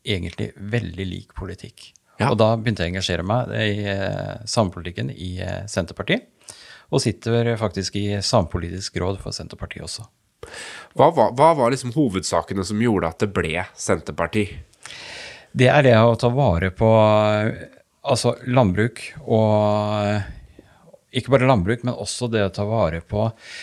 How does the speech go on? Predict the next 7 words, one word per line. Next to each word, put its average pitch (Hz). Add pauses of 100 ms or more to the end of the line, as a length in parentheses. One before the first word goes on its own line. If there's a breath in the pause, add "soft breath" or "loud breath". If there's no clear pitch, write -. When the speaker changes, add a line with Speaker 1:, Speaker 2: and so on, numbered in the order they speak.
(140 loud breath)
Speaker 1:
eh, 101 (160)
næringa 107 (160)
som, 98
eh, 98
er 90
i, 90
innenfor 90